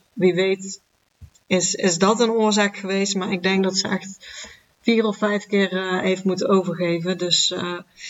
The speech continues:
ja, dat is natuurlijk ook niet prettig als je alleen bent. En voor haar zelf, eh, natuurlijk ook niet. Dus, eh, uiteindelijk, eh, kwam ik, eh, als eerste aan met de kinderen in, in Zanzibar. Best, ehm,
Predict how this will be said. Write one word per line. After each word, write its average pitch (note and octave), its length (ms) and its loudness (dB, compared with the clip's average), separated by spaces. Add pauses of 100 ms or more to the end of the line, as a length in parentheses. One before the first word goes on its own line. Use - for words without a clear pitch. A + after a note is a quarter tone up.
(440)
ja, G3 140 2
dat E3+ 180 -2
is - 100 2
natuurlijk G3 320 2
ook F#3+ 80 2
niet G3 140 6
prettig G3 340 0
als F#3 200 0
je G3 60 -2
alleen F#3 320 0
bent. F3+ 280 -4
En F3+ 160 -4
voor F3+ 220 0
haar F3 180 0
zelf, F3 440 -4
eh, E3+ 280 -2 (200)
natuurlijk F#3 440 0
ook F#3+ 180 2
niet. F3+ 260 -2
Dus, - 260 2
eh, F3+ 220 -4 (720)
uiteindelijk, C4 640 0
eh, G#3+ 280 -2 (100)
kwam G#3+ 240 -2
ik, A#3 260 -4
eh, G3+ 280 2
als G3+ 160 2
eerste B3+ 340 2
aan G#3 120 2
met G3 140 2
de G3 80 -10
kinderen G3 440 2
in, G3 220 2
in F#3+ 160 2
Zanzibar. A3 920 2 (220)
Best, G3+ 480 2
ehm, F#3 480 -4